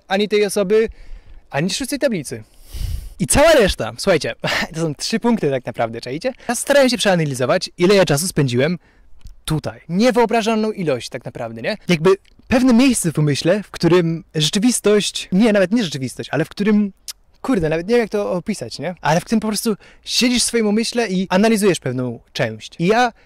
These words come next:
niezliczoną ilość czasu spędziłem w tych murach tak naprawdę, nie? Tego wszystkiego. Śmieszna sprawa, nie?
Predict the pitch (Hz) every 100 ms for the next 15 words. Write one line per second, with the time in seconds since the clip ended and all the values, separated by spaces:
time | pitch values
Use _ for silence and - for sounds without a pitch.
0 | _ - 180 262 254 262 247 233 196 -
1 | 202 185 170 147 127 - 139 143 135 131
2 | 131 160 170 190 120 - 139 127 120 117
3 | 120 123 175 _ - _ 147 135 120 120
4 | 120 110 110 - 131 - - 143 123 165